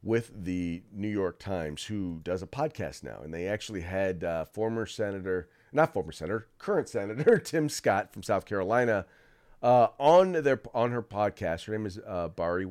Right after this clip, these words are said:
Bari Weiss, Weiss, and Bari Weiss, and, uh, they were talking. She was talking about, uh, an incident where he had actually,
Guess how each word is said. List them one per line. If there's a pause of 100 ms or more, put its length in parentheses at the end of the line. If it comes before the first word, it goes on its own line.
(260)
Bari
Weiss,
Weiss, (580)
and
Bari
Weiss,
and,
uh, (120)
they
were
talking.
She
was
talking
about,
uh,
an (100)
incident
where (1300)
he
had
actually,